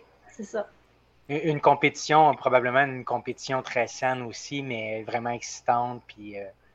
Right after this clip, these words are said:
Speaker 2: est-ce que des fois, il y avait des genres de, de revanche ? C'est, « Ah, j'ai gagné, euh, je vais gagner à la prochaine. T'as gagné celle-là, je vais gagner à la prochaine. » Tu sais, y avait-tu un peu de,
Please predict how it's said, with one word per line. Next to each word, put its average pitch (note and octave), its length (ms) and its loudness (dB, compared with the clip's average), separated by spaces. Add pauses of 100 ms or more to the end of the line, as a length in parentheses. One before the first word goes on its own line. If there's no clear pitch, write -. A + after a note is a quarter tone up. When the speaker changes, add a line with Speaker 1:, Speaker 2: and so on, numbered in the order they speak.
(760)
Speaker 2:
est-ce C3+ 140 2
que D#3 80 8
des C#3+ 180 6
fois, F3 220 8
il - 20 10
y D#3+ 60 10
avait C#3 180 6
des C3+ 160 0
genres C#3+ 240 6
de, B2+ 180 4
de B2 180 0
revanche ? C3+ 600 8
C'est, « C#3+ 80 6
Ah, D3 140 10
j'ai C3+ 160 4
gagné, C#3 680 6
euh, B2+ 200 6 (200)
je B2 140 -4
vais C#3 80 8
gagner C3+ 280 4
à C#3 40 6
la C#3 40 4
prochaine. D3 540 2
T'as C#3+ 120 2
gagné D3 280 6
celle-là, C#3+ 380 2
je C3+ 40 -2
vais C3 120 6
gagner C3 240 6
à C#3 40 8
la C3+ 40 4
prochaine. » C#3+ 480 2
Tu C#3+ 60 -8
sais, C#3 100 -6
y - 20 0
avait-tu B2+ 280 2
un C#3+ 100 2
peu D3+ 180 -4
de, B2+ 260 0